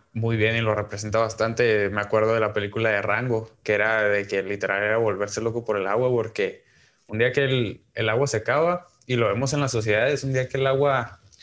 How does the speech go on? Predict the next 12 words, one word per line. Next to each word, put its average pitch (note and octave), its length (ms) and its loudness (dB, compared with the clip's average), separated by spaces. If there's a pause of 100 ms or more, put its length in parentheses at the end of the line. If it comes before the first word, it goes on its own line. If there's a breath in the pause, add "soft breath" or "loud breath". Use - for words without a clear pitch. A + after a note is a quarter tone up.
(340 soft breath)
es, A2 540 0 (220)
es A#2 300 -2
escaso, D#3 720 0 (480)
pues A2 220 -2
básicamente A2+ 1080 0 (1080)
se G#2+ 180 -2
va G2+ 160 2
la A2+ 120 2
vida A#2+ 220 2
de C#3 80 2
ese C3 160 0
lugar. A#2 480 0